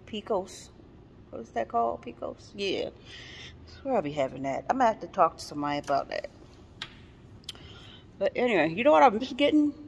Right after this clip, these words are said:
God damn it. I miss getting, um, the lasers. I really wish I could have kept up with that. Maybe it would have thinned this mess down. But, um, back to the subject at hand. We're gonna go run some errands, talk about some things.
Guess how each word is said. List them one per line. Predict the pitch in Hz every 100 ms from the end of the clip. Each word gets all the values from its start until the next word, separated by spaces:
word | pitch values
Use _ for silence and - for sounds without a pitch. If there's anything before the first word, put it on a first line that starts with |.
| - - - -
God | 381 392 -
damn | 381 392
it. | - - - - - - -
I | 151 147
miss | 165 262 -
getting, | 202 185 185 160
um, | 151 156 151 143 139 143 - - - - -
the | 151
lasers. | 151 170 208 175 131 82 - -
I | 220
really | 494 370
wish | 302 262
I | 220
could | 233
have | 151 135
kept | - - -
up | 123
with | 151 -
that. | 123 - -
Maybe | 214 262 262
it | 214
would | 202
have | 156
thinned | - 175 165
this | 147 147
mess | 139 131
down. | 135 135 123 - - - - - -
But, | - 165
um, | 175 170 151 165 175 - - - - - -
back | 247
to | 240
the | 208
subject | 196 147 139
at | 143
hand. | 151 151 147 151
We're |
gonna | 190 156
go | 151 -
run | 226 233
some | 233 208
errands, | 190 170 165 160
talk | - 254 247
about | 226 214
some | - 190
things. | 175 165 165 160 160 160